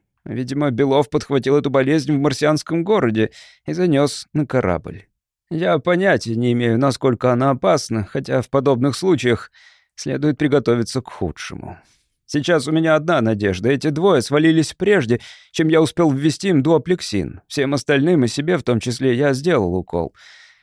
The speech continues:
Вот и все. Вопросы есть?» Вопросов не было. «Ладно», — сказал доктор Шнайдер, —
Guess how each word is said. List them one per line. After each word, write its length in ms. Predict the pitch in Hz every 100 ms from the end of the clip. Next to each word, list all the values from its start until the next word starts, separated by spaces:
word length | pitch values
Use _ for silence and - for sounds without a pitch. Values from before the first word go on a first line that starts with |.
| _ _ -
Вот 260 | 135 170
и 80 | 180
все. 440 | 117 - 95 82 71 - _ _ _ _
Вопросы 600 | 98 131 156 196 175 180
есть?» 500 | 180 208 190 - - _ _ _ _ _ _ _ _
Вопросов 720 | 95 151 156 220 - 185 - -
не 280 | - 107 82
было. 360 | - - - - _ _ _ _ _ _ -
«Ладно», — 580 | - 208 240 220 214 151 _
сказал 440 | - 131 120 117
доктор 320 | 113 104 107
Шнайдер, — 500 | 101 - 175 180 180